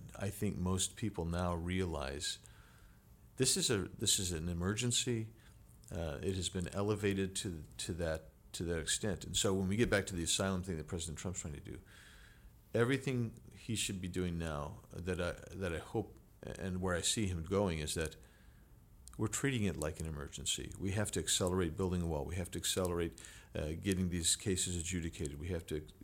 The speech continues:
uh, change the asylum laws and bring pressure to bear on Mexico to do their, what they can. I mean, you've got cart-, you have, um, these caravans, just as you and I are speaking,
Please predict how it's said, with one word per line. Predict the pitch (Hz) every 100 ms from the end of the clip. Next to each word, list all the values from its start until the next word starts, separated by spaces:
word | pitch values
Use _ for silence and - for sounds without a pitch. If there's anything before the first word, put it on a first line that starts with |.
| -
uh, | -
change | - 95 90
the | 92
asylum | 78 98 90 80
laws | 71 71 78
and |
bring | 80 85
pressure | 104 87 -
to | 85
bear | 87 80 76
on | 78
Mexico | 92 92 92 - 80
to | 73
do | 87 82
their, | 92 -
what | 85 90
they | 90
can. | 95 76 71 - - -
I | 101
mean, | 101
you've | 107 110
got | 101 92 -
cart-, | - 110 95 -
you | 80 98
have, | 95 85 76 - - - - - - - -
um, | 98 90
these | 90 90
caravans, | - 117 92 80 -
just | 95 -
as | 95 87
you | 95
and | 120
I | 127
are | 131
speaking, | - 156 151 80